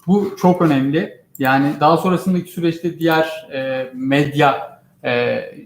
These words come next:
mensupları ya da işte diğer videolar için de benzer durumlar geçerli oldu ama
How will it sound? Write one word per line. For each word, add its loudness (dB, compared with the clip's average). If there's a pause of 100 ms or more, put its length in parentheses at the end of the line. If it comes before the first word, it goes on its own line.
(520)
mensupları 0
ya 0
da -2
işte -6
diğer 0
videolar 0
için -2
de -2
benzer 4
durumlar 0
geçerli -2
oldu 0
ama 0